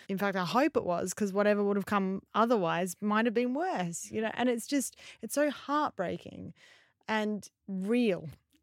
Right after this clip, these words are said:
And I, like, I don't know, I felt that was really upsetting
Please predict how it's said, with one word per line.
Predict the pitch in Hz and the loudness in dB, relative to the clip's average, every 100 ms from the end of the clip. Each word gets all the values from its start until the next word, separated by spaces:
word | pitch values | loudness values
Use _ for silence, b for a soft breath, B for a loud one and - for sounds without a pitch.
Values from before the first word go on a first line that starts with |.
| _ _ - | _ _ -2
And | 208 | 2
I, | 208 196 | 4 2
like, | 214 220 226 | 2 4 4
I | |
don't | 226 240 | 2 4
know, | 233 208 - | 4 4 2
I | 196 | 0
felt | 226 214 | 0 2
that | 214 | 0
was | 202 | 0
really | 214 208 | 0 0
upsetting | 196 - 220 202 170 170 | 0 -2 0 0 -2 -6